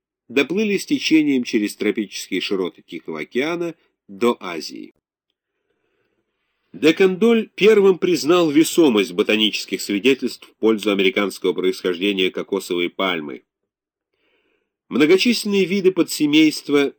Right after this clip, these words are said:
типичны для тропического пояса Америки, и ни один из них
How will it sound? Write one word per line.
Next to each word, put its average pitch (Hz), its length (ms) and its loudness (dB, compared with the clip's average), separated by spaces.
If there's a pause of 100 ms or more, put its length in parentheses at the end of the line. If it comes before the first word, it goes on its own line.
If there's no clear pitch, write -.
(380)
типичны 185 580 0
для 151 160 2
тропического 139 720 -2
пояса 123 580 2
Америки, 101 800 -4 (1040)
и 135 140 4
ни 151 100 4
один 160 400 2
из 120 240 -2
них 196 300 -6